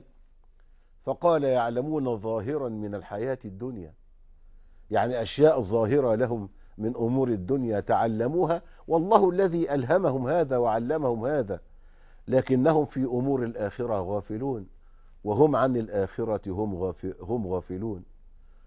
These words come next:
ثم أمرنا بالنظر والتأمل والتفكر. "أولم يتفكروا في أنفسهم وفي أنفسكم أفلا تبصرون؟"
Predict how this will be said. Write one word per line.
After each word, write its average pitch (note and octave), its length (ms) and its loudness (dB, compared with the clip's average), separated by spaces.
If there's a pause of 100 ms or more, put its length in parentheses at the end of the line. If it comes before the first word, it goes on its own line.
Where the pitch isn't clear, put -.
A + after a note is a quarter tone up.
(420)
ثم C4 280 8 (280)
أمرنا G3+ 460 10
بالنظر C#3 520 6 (260)
والتأمل A#2+ 680 0
والتفكر. G2+ 680 -4 (840)
"أولم A#3 380 10
يتفكروا C#3 720 0
في A#2+ 220 -6
أنفسهم A2+ 540 -8 (1700)
وفي B2 280 -6
أنفسكم A2 580 -10
أفلا G2+ 320 -8
تبصرون؟" F2+ 720 -12